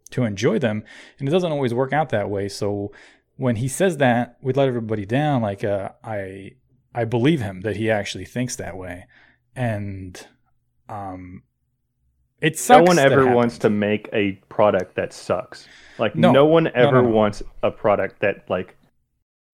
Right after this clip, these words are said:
Speaker 2: yeah, like, again, you, when you make a product, you want people to see it and be, like,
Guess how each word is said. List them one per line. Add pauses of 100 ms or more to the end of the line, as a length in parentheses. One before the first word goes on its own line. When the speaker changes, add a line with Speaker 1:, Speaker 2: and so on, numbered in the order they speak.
Speaker 2:
yeah,
like, (520)
again,
you,
when
you
make
a
product,
you
want
people
to
see
it
and
be,
like,